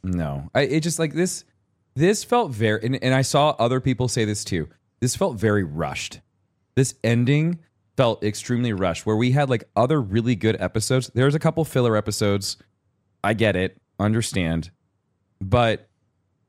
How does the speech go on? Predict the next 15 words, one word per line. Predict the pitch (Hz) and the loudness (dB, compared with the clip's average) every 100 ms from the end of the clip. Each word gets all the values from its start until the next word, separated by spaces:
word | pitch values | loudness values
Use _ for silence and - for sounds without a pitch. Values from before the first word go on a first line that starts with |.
| _ _ | _ _
this | 107 104 147 170 - | -6 2 2 2 0
episode | 117 131 135 - 143 143 139 135 _ _ _ _ | 0 0 -2 2 2 2 0 -4 _ _ _ _
just | 131 127 | -2 0
makes | 117 123 123 - 110 | 2 4 2 -2 0
no | 107 117 131 143 139 | 2 4 4 4 2
sense | - - 113 101 | -2 -2 -2 -2
from | 101 98 | -4 -4
a | |
storytelling | - 101 95 - 95 80 80 - _ _ _ _ _ _ _ - | -4 -2 -2 -2 -6 -4 -6 -10 _ _ _ _ _ _ _ 0
point | 123 113 | 2 2
of | |
view, | 98 92 | 0 -2
in | 117 139 | 2 2
my | 139 | 2
opinion. | 131 101 110 82 69 | 2 2 0 0 -6